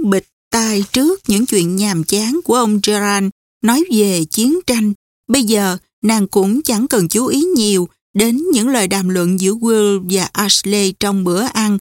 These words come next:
xung quanh vấn đề bắt đầu tái thiết.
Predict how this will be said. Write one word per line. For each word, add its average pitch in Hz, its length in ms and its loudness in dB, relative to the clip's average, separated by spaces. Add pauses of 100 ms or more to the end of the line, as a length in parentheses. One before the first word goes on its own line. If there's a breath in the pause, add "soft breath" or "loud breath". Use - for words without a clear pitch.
xung 226 340 0
quanh 202 320 0
vấn 247 240 2
đề 185 320 0
bắt 233 280 -2
đầu 180 420 0
tái 233 340 -2
thiết. 285 340 0